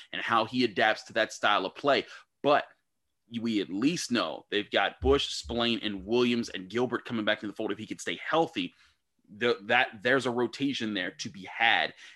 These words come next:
And we'll be talking about those matchups throughout the year, 'cause if Devin Bush can stay healthy, it's gonna leave,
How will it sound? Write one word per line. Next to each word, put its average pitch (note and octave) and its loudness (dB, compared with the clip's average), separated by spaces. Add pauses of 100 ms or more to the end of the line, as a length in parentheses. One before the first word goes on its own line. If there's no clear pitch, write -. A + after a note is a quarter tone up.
(140)
And G2+ -2 (400)
we'll B2 -4
be B2+ 0
talking C#3 2
about G2 -2
those G#2 -2
matchups G2+ -6
throughout G#2+ 0
the F#2+ -12
year, A#2 -2
'cause F#2+ -12
if F#2 -14
Devin A2+ 0
Bush C3+ 0
can C#3 -6
stay C#3 2
healthy, C#3+ 0 (360)
it's - -16
gonna A#2+ 2
leave, A#2 0